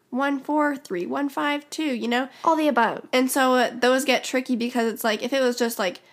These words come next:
Speaker 1: "Which of these is true?" then you only need to, like, know one, you know?
Speaker 2: Yeah.
Speaker 1: Whereas with that stuff, it's like, you have to know everything, otherwise you get it completely wrong. And so,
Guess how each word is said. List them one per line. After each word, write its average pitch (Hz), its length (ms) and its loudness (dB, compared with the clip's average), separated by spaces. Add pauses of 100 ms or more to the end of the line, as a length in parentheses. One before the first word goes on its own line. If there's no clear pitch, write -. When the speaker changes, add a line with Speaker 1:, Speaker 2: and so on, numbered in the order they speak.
(360)
Speaker 1:
"Which 233 160 -2
of 240 60 -2
these 220 160 -2
is 196 120 -6
true?" 240 440 0
then 226 160 -2
you 220 80 -2
only 220 200 -2
need 208 120 -2
to, - 100 -8
like, 202 260 -6
know 208 320 0
one, 175 460 -4 (180)
you 220 120 -4
know? 208 100 2
Speaker 2:
Yeah. - 180 0 (280)
Speaker 1:
Whereas 240 240 2
with 233 140 0
that 214 200 2
stuff, 226 140 -6
it's 226 140 -6
like, 202 140 -4
you 208 60 -2
have 214 120 -8
to 208 100 -8
know 196 240 -4
everything, 226 560 -2
otherwise 196 280 -6
you 202 80 -8
get 190 100 -4
it - 80 -8
completely 190 340 -8
wrong. 202 260 -6 (460)
And 240 180 2
so, 233 460 6